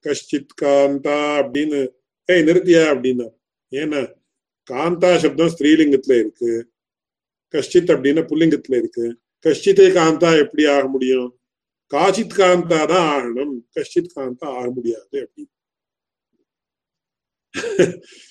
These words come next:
அதனால இதுக்குதான் கஷ்டித் காந்தா நியாயம்னு சொல்லுவா. "கஷ்டித் காந்தா நியாயம் பண்ணாதே" அப்படின்னு சொல்லுவா.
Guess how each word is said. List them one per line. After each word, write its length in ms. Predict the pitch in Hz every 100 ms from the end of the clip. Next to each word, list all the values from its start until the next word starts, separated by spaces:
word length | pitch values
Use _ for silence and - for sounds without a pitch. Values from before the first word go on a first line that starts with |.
| _
அதனால 680 | - 127 120 113 180 139 90 - _ _ _ _ _ _ 143
இதுக்குதான் 380 | 139 160 190
கஷ்டித் 440 | 175 139 - 185 185
காந்தா 340 | 170 160 165 151
நியாயம்னு 480 | 143 139 135 143 160 -
சொல்லுவா. 220 | 131 127
"கஷ்டித் 440 | 139 127 190 175
காந்தா 420 | 165 151 147 147
நியாயம் 340 | 139 131 139 147
பண்ணாதே" 640 | 131 135 139 127 113 139 117
அப்படின்னு 240 | - 120
சொல்லுவா. 320 | 117 _ _